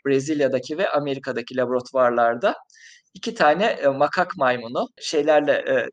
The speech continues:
dedektörlerle beyinleri birbirlerine bağlanıyor ve bir maymunun gördüğü labirentteki, yani iki tane aynı labirent var. Bir maymun sadece labirenti görüyor. Diğer maymun o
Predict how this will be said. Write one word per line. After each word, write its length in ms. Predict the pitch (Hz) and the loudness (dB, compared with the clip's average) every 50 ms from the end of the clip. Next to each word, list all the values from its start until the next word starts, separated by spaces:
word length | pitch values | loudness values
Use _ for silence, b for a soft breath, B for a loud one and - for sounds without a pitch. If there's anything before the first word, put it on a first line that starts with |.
| - | -2
dedektörlerle 800 | 147 143 143 147 143 143 - 151 147 143 147 143 143 143 143 135 | 0 0 0 0 -2 0 0 2 2 4 4 4 2 2 0 -2
beyinleri 400 | 143 143 143 139 143 147 143 143 | -2 -4 -4 -4 -6 -8 -8 -6
birbirlerine 600 | 143 143 143 143 147 139 139 143 143 156 165 165 | -6 -6 -6 -6 -4 -2 -2 -2 0 0 0 2
bağlanıyor 500 | 160 143 131 127 120 117 127 160 185 180 | 4 4 4 2 2 -2 -4 -6 -6 -4
ve 100 | 190 175 175 | -4 -4 -2
bir 120 | 180 185 | -4 -4
maymunun 600 | 185 170 151 151 156 156 156 147 135 135 147 202 - _ - | -2 0 0 2 2 2 0 -2 -6 -6 -8 -8 -10 _ 0
gördüğü 500 | 147 143 143 143 143 143 160 165 165 160 | 4 4 4 4 2 0 -2 -2 0 2
labirentteki, 840 | 156 147 139 147 135 135 135 135 135 - - 151 139 - 165 175 202 190 | 2 2 2 4 2 2 2 0 -4 -8 -8 -8 -6 -4 -4 -6 -6 -6
yani 240 | - - 139 135 135 131 | 0 2 2 2 2 0
iki 160 | - - 190 | -8 -8 -2
tane 340 | 180 156 139 131 127 120 117 - | 0 2 2 0 0 -4 -6 -2
aynı 320 | - 135 131 127 123 120 | -2 0 0 -2 -2 -4
labirent 360 | 123 127 131 139 151 170 180 - - 214 | -4 -4 -2 -2 -2 -2 -2 -2 -2 -2
var. 200 | 220 240 208 185 | -2 -2 -2 -4
Bir 100 | 185 185 | -4 -4
maymun 340 | 180 170 156 143 143 139 139 | -2 0 0 0 0 -2 -4
sadece 400 | 135 - 165 160 160 160 165 147 | -8 -4 -2 -2 -2 -2 -4 -4
labirenti 500 | 151 147 151 147 156 151 151 151 - 202 | -4 -4 -2 -2 -4 -4 -4 -6 -8 -8
görüyor. 360 | 165 147 147 180 208 196 - | -6 -6 -4 -4 -6 -6 -4
Diğer 300 | 160 165 165 170 165 160 | -2 0 0 0 0 -2
maymun 280 | 143 143 156 185 196 - | -4 -4 -4 -6 -6 -4
o 220 | 185 190 190 - | -2 -2 -2 -4